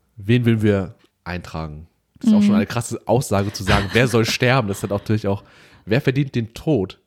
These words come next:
Speaker 1: Wie, wie
Speaker 2: Auf
Speaker 1: soll
Speaker 2: einmal
Speaker 1: ich
Speaker 2: so, ich glaube, mein Arbeitskollege
Speaker 1: Ja.
Speaker 2: auf der
Speaker 1: <laughs>
Speaker 2: Welt. Okay.
Speaker 1: Weil es halt richtig crazy, ey, weil irgendwie, w-, w-, kann man sich das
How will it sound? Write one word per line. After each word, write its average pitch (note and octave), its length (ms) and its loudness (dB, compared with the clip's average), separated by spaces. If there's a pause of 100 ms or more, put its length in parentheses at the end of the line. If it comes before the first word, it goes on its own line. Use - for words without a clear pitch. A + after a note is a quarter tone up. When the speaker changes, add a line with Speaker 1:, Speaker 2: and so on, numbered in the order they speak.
(240)
Speaker 1:
Wie, F#3+ 540 0
wie E3+ 60 0
Speaker 2:
Auf E3+ 40 2
Speaker 1:
soll G3+ 100 4
Speaker 2:
einmal G#3+ 140 4
Speaker 1:
ich G#3 40 0
Speaker 2:
so, G#3+ 140 4 (260)
ich D4+ 200 2
glaube, G#3+ 300 2
mein A3+ 220 0
Arbeitskollege A3+ 680 0
Speaker 1:
Ja. B3+ 100 4
Speaker 2:
auf G3+ 240 4
der A#3+ 100 4
Speaker 1:
<laughs> A#3+ 120 2
Speaker 2:
Welt. A#3 260 2 (840)
Okay. G#3 460 -6 (400)
Speaker 1:
Weil A#3+ 100 4
es - 60 0
halt C#3+ 140 2
richtig D#3 260 -6
crazy, F3 420 0
ey, G#2 100 4
weil A2+ 140 4
irgendwie, C3+ 320 2
w-, - 180 -10 (640)
w-, F#2+ 100 -12 (100)
kann C#3+ 160 -2
man F#3 160 2
sich E3 140 0
das - 320 -4